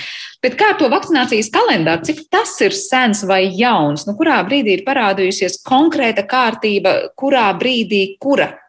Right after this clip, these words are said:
konkrētā vakcīna, nu, ja mēs par bērniem runājam, ir jāsaņem?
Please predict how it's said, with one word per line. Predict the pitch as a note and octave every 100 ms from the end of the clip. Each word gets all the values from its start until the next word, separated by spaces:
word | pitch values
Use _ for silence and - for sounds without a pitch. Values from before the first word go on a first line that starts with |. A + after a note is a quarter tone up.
| -
konkrētā | G3+ A3 F#3+ F3 F3
vakcīna, | F3+ G#3 - F3+ D#3+ E3 D#3+
nu, | F3
ja | F#3+
mēs | D#3+ D#3
par | D#3+
bērniem | F#3+ F3 D3+ D#3
runājam, | D3+ E3 E3+
ir | D#3+
jāsaņem? | D#3 D3+ - C3+ -